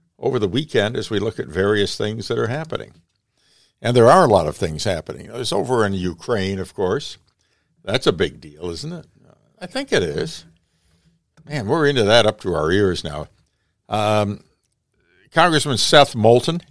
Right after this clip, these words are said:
Democrat, Massachusetts, veteran, not an insignificant figure, said the other day on T V, "We're at war with Russia."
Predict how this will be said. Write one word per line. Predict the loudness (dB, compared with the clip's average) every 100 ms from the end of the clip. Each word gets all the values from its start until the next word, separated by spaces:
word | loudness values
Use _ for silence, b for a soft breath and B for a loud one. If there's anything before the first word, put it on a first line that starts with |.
| 0
Democrat, | 4 4 6 8 6 6
Massachusetts, | 0 2 0 2 2 2 -4 -6
veteran, | 2 6 6 6 2 2 -10 _ _ _ _ _
not | -4 0 2
an | 2 0
insignificant | 0 2 2 2 2 0 -2
figure, | 2 2 2 -6 _ _ _ _ _
said | -6 2 4
the | 4
other | 4 2
day | 0
on | -4
T | -6
V, | -4 -4
"We're | 0 0 0
at |
war | -4 -2 2 2
with | 0 -4
Russia." | -6 -8 -8 -18